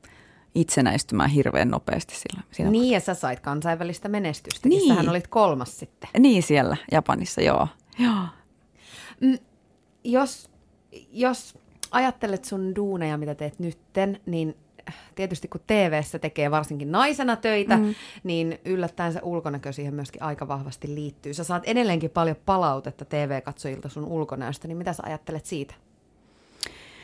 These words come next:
Speaker 1: Hmm, mitähän mä ajattelen siitä? No, ehkä se on jotenkin niin, että silloin,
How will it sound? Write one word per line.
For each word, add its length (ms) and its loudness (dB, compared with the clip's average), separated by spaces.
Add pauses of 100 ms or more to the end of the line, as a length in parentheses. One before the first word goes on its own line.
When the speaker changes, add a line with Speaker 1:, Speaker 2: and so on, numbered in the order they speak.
(640)
Speaker 1:
Hmm, 440 8 (320)
mitähän 280 2
mä 120 0
ajattelen 520 -4
siitä? 380 -6 (1080)
No, 220 4 (1080)
ehkä 220 2
se 100 2
on 40 6
jotenkin 320 6
niin, 180 8
että 180 0
silloin, 440 4